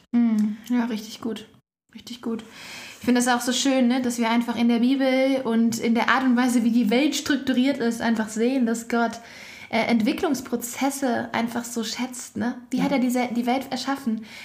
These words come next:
Speaker 1: Er hätte sagen können, "Und jetzt erschaffe ich die gesamte Welt mit allem, was dazugehört. Amen." Und alles wäre da.
Speaker 2: Mhm.
Speaker 1: Gott ist allmächtig, Gott kann das. Aber was hat er getan? Er hat die, er hat die Erde in sieben Tagen erschaffen.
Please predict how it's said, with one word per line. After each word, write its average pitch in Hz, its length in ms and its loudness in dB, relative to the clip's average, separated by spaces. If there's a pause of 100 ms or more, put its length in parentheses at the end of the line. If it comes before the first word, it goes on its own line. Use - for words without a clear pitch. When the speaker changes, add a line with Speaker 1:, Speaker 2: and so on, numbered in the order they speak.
Speaker 1:
Er 254 100 2
hätte 294 140 2
sagen 285 280 2
können, 294 320 -2
"Und 247 140 0
jetzt 269 240 0
erschaffe 262 400 -4
ich 233 160 -8
die 240 80 -4
gesamte 254 380 -2
Welt 240 180 -2
mit 240 160 -4
allem, 240 200 0
was 240 100 -4
dazugehört. 233 580 -6
Amen." 208 420 -2 (140)
Und 208 180 -6
alles 262 300 -2
wäre 269 200 -4
da. 262 300 -2 (160)
Speaker 2:
Mhm. 180 340 2
Speaker 1:
Gott 254 180 -2
ist 262 120 -4
allmächtig, 254 800 0
Gott 240 300 -2
kann 277 280 -2
das. - 380 -6 (720)
Aber 254 200 0
was 262 100 0
hat 277 120 0
er 277 60 0
getan? 269 600 0
Er 226 140 0
hat 240 200 -2
die, 247 260 2
er 240 120 -2
hat 247 180 -2
die 262 120 -2
Erde 254 340 0
in 233 160 2
sieben 262 320 2
Tagen 262 480 -2
erschaffen. - 540 -8